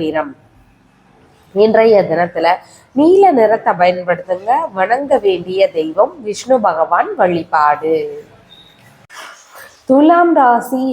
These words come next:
அன்பர்களே, ராசியாதிபதியாகிய சுக்கிர பகவான் ராசியிலிருந்து சகோதர ஸ்தானத்துல அமர்வு பெற்றுள்ளார். சந்திர பகவான் இன்றைய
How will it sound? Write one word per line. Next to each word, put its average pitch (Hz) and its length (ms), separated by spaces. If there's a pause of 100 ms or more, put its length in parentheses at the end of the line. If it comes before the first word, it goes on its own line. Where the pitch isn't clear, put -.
(120)
அன்பர்களே, 175 720 (140)
ராசியாதிபதியாகிய 240 1700
சுக்கிர 185 260 (100)
பகவான் 160 480 (100)
ராசியிலிருந்து 160 960 (580)
சகோதர 254 440 (100)
ஸ்தானத்துல 190 580
அமர்வு 202 400
பெற்றுள்ளார். 196 560 (120)
சந்திர 208 300 (120)
பகவான் 202 420 (120)
இன்றைய 156 320